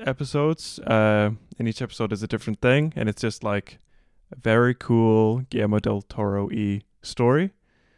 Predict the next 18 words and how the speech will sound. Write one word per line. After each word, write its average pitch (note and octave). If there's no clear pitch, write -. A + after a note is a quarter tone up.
uh, G#2
with G#2+
a, G#2
with A2+
a G#2+
really C3+
great G#2+
cast, -
uh, G#2
each -
episode. D#3+
It's -
really F3+
good. E3
Uh, A#2
obviously, B2
it's, A#2
um, G#2